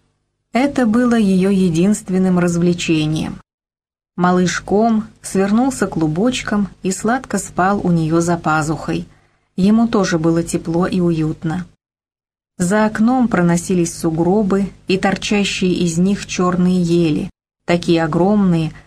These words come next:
что их верхушки скрывались высоко в небе. Вскоре Полине стало казаться, что они сливаются в сплошную чёрно-белую стену.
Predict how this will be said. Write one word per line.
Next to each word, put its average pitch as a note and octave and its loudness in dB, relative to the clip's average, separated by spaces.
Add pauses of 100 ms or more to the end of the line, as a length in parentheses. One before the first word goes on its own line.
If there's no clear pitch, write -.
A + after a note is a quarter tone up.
что - -4
их F3 -2
верхушки F#3 -2
скрывались F3 -2
высоко E3 -2
в D#3+ 0
небе. D#3+ -2 (800)
Вскоре B3+ 0
Полине A3+ 2
стало G#3+ -2
казаться, G3 -4 (320)
что - -2
они G3+ 4
сливаются F#3+ 0
в F3 -2
сплошную G#3 -2
чёрно-белую F3+ 0
стену. D#3+ -4